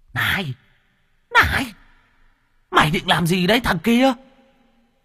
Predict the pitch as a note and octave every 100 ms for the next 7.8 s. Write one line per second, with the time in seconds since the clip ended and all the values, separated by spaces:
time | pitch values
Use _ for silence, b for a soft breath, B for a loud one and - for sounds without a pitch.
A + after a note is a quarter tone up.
0 | _ - D#3+ A#3+ F#3 - G#2+ - - E3
1 | - _ _ _ _ _ _ _ G#4 -
2 | G#3+ A#3 A3 F3 G3 F3+ _ _ _ _
3 | _ _ _ - A2 G2+ F3 F3+ D3+ A#2
4 | B2+ A#2+ G2+ D3 F#3+ G3 D#3+ C#3 G#3+ G#3+
5 | A3+ C#4 D#4 _ _ _ _ _ _ _
6 | F3+ G#3+ A3 F#3+ E3+ D4 - - C4+ F4+
7 | A#4 - G#3+ C4 G#3+ F#3+ A#3+